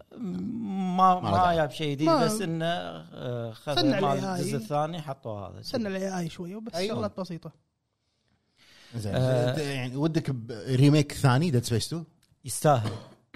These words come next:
Speaker 1: يعني
Speaker 3: حلو.
Speaker 1: لأن أنا لما لعبت، خلصت الأولى، زين. أعطوني ثاني ببلاش
Speaker 3: إيه،
Speaker 1: ألعبها،
Speaker 3: لأن
Speaker 1: زين.
Speaker 3: زيادة
Speaker 1: فلعبت شوي، يمكن أول نص ساعة، بس إنه شوية تحكم لأن قديم.
Speaker 3: إيه.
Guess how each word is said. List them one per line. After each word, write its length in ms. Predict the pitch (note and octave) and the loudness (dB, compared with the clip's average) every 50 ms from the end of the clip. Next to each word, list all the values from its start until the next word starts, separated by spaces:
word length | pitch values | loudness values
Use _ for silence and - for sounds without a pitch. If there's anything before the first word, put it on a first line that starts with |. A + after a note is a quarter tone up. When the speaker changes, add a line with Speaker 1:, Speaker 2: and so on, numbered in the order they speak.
| - - | -8 -4
Speaker 1:
يعني 200 | C3+ C3 C#3 - | -2 -2 0 0
Speaker 3:
حلو. 100 | F#3 F3+ | -2 -2
Speaker 1:
لأن 360 | D#3 C#3+ C3 C3+ C#3+ C#3+ D3 C#3+ C#3 C3+ C3+ C3 B2+ A#2+ B2 B2 B2 - - - - B2+ - - | -2 -4 -4 -2 -2 0 0 0 0 2 0 0 -2 -4 -6 -8 -10 -12 -16 -18 -20 -18 -10 -6
أنا 240 | C3 B2+ B2+ B2+ B2+ | -4 -2 -2 -2 -2
لما 220 | B2+ B2+ B2 B2 | -2 -2 -2 -2
لعبت، 400 | B2 B2+ B2 C3 D3+ - - - | -2 -2 -2 -2 -4 -6 -12 -8
خلصت 380 | - - C#3 C#3+ D#3+ D#3 - - | -4 -2 0 0 0 -2 -2 -4
الأولى، 420 | C#3+ D#3+ D#3 D#3+ D3 D3 D#3 D#3+ | -4 -2 0 0 0 0 0 0
زين. 300 | C3 A2+ B2 C#3+ E3+ F3 - - - _ _ - - - - - | -2 -2 -4 -4 -4 -6 -10 -14 -20 _ _ -20 -20 -14 -10 -8
أعطوني 320 | C3 - D#3+ D#3+ E3 D#3+ | -2 0 2 2 2 2
ثاني 460 | D3 - F3 E3+ E3 E3+ D#3+ C#3+ C#3+ | 2 4 4 4 4 4 2 -2 -2
ببلاش 580 | C3 A#2+ D#3 D3+ C#3+ A2+ G2+ G2 - - - - - A3 | -2 0 0 2 2 0 -2 -4 -10 -16 -18 -8 -4 -2
Speaker 3:
إيه، 100 | G3+ F#3 | -2 0
Speaker 1:
ألعبها، 340 | - - - F3+ F3+ F3+ | 0 0 0 0 0 0
Speaker 3:
لأن 280 | - C#3 E3+ E3+ - C3+ | -2 -2 -6 -10 -12 -12
Speaker 1:
زين. 200 | - - - - | -8 -6 -4 -2
Speaker 3:
زيادة 360 | G#3 G#3 G#3 G3+ F3 D#3+ E3+ | 0 0 0 0 -2 -2 -2
Speaker 1:
فلعبت 400 | F3+ E3 F3+ F#3 F3+ E3 D#3+ E3 | 0 2 4 4 4 2 0 -4
شوي، 280 | D#3+ - F#3+ F#3 E3 D#3 | -6 -6 -4 -4 -2 -4
يمكن 480 | C#3+ B2+ - C#3 C3+ B2+ B2 A#2+ A#2+ | -4 -6 -6 -6 -6 -6 -6 -6 -6
أول 300 | C3 C#3+ C#3 C3+ C3+ B2+ | -6 -4 -4 -2 -2 -2
نص 180 | B2+ B2+ - - | -2 -4 -4 -4
ساعة، 420 | D3+ C#3 C3 A#2+ B2+ C#3+ E3 F3 | -2 -2 0 0 -2 -2 -4 -6
بس 280 | E3 C#3+ C#3 - - - | -10 -14 -16 -14 -12 -8
إنه 180 | C#3+ C3+ C3+ B2+ - - _ _ | -6 -4 -4 -6 -8 -12 _ _
شوية 220 | - - D#3 D3 | -10 -6 -6 -6
تحكم 800 | C#3+ - D3 C3+ D3 C3 - C#3+ B2+ B2+ B2 A#2+ A#2 B2 - - | -4 -4 -6 -6 -6 -8 -6 -6 -6 -4 -6 -6 -8 -10 -12 -10
لأن 220 | C#3+ C3+ A#2+ A#2+ A#2+ | -8 -6 -6 -4 -6
قديم. 480 | - - B2 A#2 B2+ C3 C#3+ D#3+ F3 D#3 | -4 -6 -6 -4 -4 -4 -4 -4 0 4
Speaker 3:
إيه. 340 | A3 G#3+ G3+ F#3 F3+ F3 | 6 6 6 6 4 0